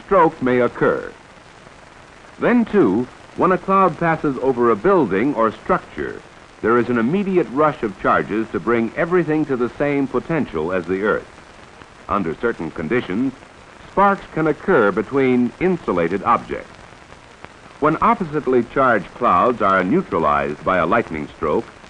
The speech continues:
their earthbound charges must neutralize themselves.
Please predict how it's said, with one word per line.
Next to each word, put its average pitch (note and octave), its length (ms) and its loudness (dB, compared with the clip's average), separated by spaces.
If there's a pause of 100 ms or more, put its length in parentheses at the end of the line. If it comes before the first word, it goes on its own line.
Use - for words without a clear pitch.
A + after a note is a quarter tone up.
(320)
their A2+ 160 2
earthbound A#2+ 720 2
charges F2 540 0
must G2 260 0
neutralize F#2+ 580 0
themselves. D#2 580 -4